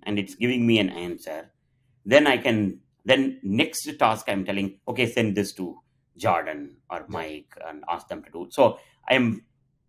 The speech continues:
Speaker 1: like, almost like, yeah, it's like my, my kid, like, I'm telling, ask them, "Okay, go get it," and then go put it there. Like, I'm
Speaker 2: Exactly.
Speaker 1: telling one at a time. Now you are telling that you can now talk to that A I Athena,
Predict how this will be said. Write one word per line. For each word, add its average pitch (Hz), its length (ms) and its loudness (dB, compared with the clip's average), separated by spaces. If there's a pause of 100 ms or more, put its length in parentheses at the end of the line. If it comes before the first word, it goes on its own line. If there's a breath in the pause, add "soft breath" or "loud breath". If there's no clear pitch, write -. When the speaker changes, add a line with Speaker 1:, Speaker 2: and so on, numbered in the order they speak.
(100)
Speaker 1:
like, - 180 0
almost 139 340 6
like, 110 200 0
yeah, 95 400 -2
it's 101 220 -6
like 101 180 -2
my, 92 200 -2 (200)
my 87 220 -8
kid, 95 360 -4
like, 92 280 -6 (340)
I'm 95 220 -4 (140)
telling, 101 260 0
ask 104 160 0
them, 107 160 -6
"Okay, 123 220 0
go 113 180 4
get 101 180 0
it," 104 180 0 (300)
and 110 100 -4
then 110 220 2
go 113 140 2
put 107 140 0
it 98 120 -2
there. 104 340 4
Like, 110 220 -4 (300)
I'm 120 160 4
Speaker 2:
Exactly. 135 240 8
Speaker 1:
telling 120 80 2
one 139 240 8
at 123 120 4
a - 60 2
time. 92 480 -2 (300)
Now 139 140 6
you 147 140 8
are 135 80 8
telling 139 340 4
that 117 420 4
you 117 120 -4
can 107 200 0
now 107 340 4
talk 107 220 2
to 107 80 -4
that 98 180 0
A 98 160 0
I 95 320 0
Athena, 98 580 -4